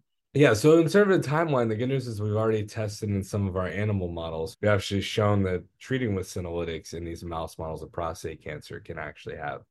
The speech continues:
some therapeutic benefit. So what we're doing now is we're trying to sort of design, I mentioned some of the spatial transcriptomics, new biomarkers of these senescent cells and new drugs. So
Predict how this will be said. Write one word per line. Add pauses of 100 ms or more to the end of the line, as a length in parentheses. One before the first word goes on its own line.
(340)
some
therapeutic
benefit.
So
what
we're
doing
now
is
we're
trying
to (260)
sort
of
design,
I
mentioned
some
of
the
spatial
transcriptomics, (420)
new
biomarkers
of
these
senescent
cells
and
new
drugs.
So